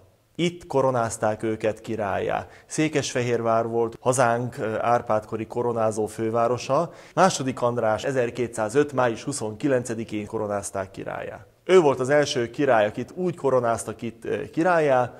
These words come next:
hogy a Szent Korona külföldről tért haza. Idézzük fel az előzményeket, hogy ez miért történhetett. Vissza kell egy kicsit, ö, kanyarodnunk harmadik Béla királyig,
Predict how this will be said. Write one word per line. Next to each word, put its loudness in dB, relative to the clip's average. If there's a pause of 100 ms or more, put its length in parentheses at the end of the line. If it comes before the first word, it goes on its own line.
(200)
hogy -4
a -2
Szent 0
Korona 0 (800)
külföldről 2
tért -2
haza. -6 (360)
Idézzük 0
fel -2
az -2
előzményeket, -4
hogy -8
ez -6
miért -6
történhetett. -10 (300)
Vissza 4
kell 6
egy 4
kicsit, -2
ö, 6
kanyarodnunk 4
harmadik 2
Béla -2
királyig, 0